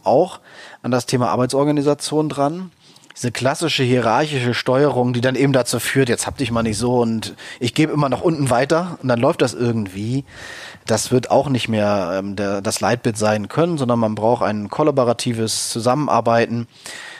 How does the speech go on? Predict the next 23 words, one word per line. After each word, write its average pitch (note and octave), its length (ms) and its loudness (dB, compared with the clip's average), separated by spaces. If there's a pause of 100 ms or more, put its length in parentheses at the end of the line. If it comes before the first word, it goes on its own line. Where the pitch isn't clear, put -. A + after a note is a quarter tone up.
(120)
Was B2 240 -2
im C3+ 160 0
Einzelfall C3+ 460 0
sehr A#2+ 140 2
schwierig C3 340 2
ist, G#2+ 160 -4
will A#2 120 0
ich A2 120 -4
gar A2 160 0
nicht - 280 -4
in G#2 100 -6
Abrede A#2 340 0
stellen. G#2+ 280 -2
Aber G#2 140 0
ich G2 80 -2
glaube, A#2 240 2
dass A2 460 0
das A2 200 -2
sehr, A#2 160 4
sehr B2 160 2
viel A#2 200 -2
helfen A2+ 320 0
kann. D#2 260 -8